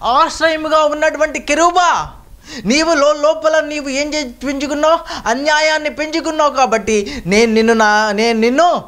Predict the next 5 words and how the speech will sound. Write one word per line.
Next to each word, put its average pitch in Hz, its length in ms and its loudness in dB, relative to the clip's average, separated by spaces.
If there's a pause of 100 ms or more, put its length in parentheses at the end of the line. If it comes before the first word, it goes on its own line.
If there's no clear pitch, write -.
(240)
నా 190 160 0
యొద్ద 214 260 -2
నుండి 208 280 -2
త్రోసివేయొచ్చున్నాను. 170 1120 -4 (880)
ఇప్పుడు 302 520 0